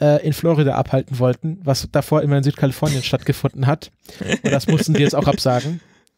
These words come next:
Speaker 2: Äh, ja, ich glaub, das wären, den Fehler werden sie nicht noch mal machen. <laughs>
Speaker 1: Ähm,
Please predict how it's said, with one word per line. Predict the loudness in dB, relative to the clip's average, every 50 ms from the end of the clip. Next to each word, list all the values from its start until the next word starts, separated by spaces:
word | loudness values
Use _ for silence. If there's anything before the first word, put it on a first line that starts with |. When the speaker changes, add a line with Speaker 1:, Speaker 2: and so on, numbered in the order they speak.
| _ _ _ _ _ _ _ _ 0
Speaker 2:
Äh, | 2 4 6 6 6 6 6 6 6 6 4 4
ja, | 2 2 2 2 2 2 0 -2
ich | -2 -4 -4 0
glaub, | 0 0 0 0
das | -2 -2 -2 -2 0
wären, | 2 2 4 4 2 -2 0
den | 0 0 0 0
Fehler | 0 0 2 2 2 2 2
werden | 0 0 0
sie | -2 -2
nicht | -4 -4 -4 -4
noch | -6 -4 -4
mal | -4 -2 -2
machen. | -2 -2 -4 -4 -8 -10 -10
<laughs> | -14 -18 _ _ -12 -8 -8 -6 -6 -8 -10 -16 _ _ _ _ -20 -20 -20 -18 -20 -20 -20 -20 _ _ 0
Speaker 1:
Ähm, | 2 4 4 4 2 0